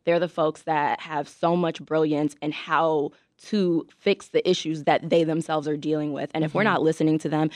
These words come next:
Speaker 1: if we're not paying them, if we're not investing in them, they are going to continue doing what all people do when they do not have the resources that they need.
Speaker 2: Some business owners are calling on the city to reinstate that, uh, citywide curfew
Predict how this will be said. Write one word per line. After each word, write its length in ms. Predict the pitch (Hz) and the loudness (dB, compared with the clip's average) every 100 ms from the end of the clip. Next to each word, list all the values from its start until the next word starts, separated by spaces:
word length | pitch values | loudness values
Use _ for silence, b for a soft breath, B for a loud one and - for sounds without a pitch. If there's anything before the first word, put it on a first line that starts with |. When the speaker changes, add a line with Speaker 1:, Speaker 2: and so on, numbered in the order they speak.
| B B | B B
Speaker 1:
if 140 | 180 | 0
we're 120 | 208 | 2
not 220 | 185 - | 2 0
paying 420 | - 208 180 180 175 | -2 2 2 2 2
them, 280 | 165 165 165 | 2 2 0
if 120 | 165 | -2
we're 160 | 165 175 | 0 2
not 260 | 165 143 | 0 0
investing 520 | 151 147 165 165 156 | 0 0 0 -2 -2
in 120 | 156 151 | -2 0
them, 240 | 151 156 B B B | -2 -4 B B B
they 240 | 156 175 180 | 0 4 4
are 80 | 175 | 2
going 300 | 151 165 170 | 0 0 0
to 80 | |
continue 400 | - 165 180 170 | -2 -4 -2 -2
doing 320 | 160 170 175 165 | 0 0 0 0
what 180 | 160 - | 0 2
all 220 | 180 185 | 2 2
people 320 | 180 156 160 | 0 -8 -4
do 200 | 151 156 | -2 0
when 100 | 156 | 0
they 140 | 147 143 | 0 2
do 100 | 151 | 2
not 160 | 135 | 0
have 160 | 160 139 | -2 -6
the 100 | 127 | -4
resources 520 | 135 - 120 - 139 | -6 -6 -8 -10 -12
that 180 | 120 117 | -12 -8
they 120 | - | -6
need. 340 | 127 - - b b - | -6 -8 -16 b b -8
Speaker 2:
Some 260 | - 170 | -4 -2
business 300 | 170 165 160 | -2 -2 -2
owners 280 | 151 147 143 | -2 -4 -4
are 80 | 143 | -6
calling 380 | 175 165 165 156 | -4 -2 -2 -2
on 140 | 147 | -4
the 80 | 139 | -6
city 340 | - 151 147 | -6 -4 -4
to 240 | - 147 135 | -6 -6 -4
reinstate 540 | 147 147 - 147 - | -2 -4 -4 -6 -4
that, 200 | 135 135 _ _ | -6 -6 _ _
uh, 160 | 110 - | -16 -14
citywide 540 | - - 185 156 147 - | -10 -4 -2 -2 -4 -4
curfew 540 | 175 175 - 131 135 | -4 -4 -4 -8 -8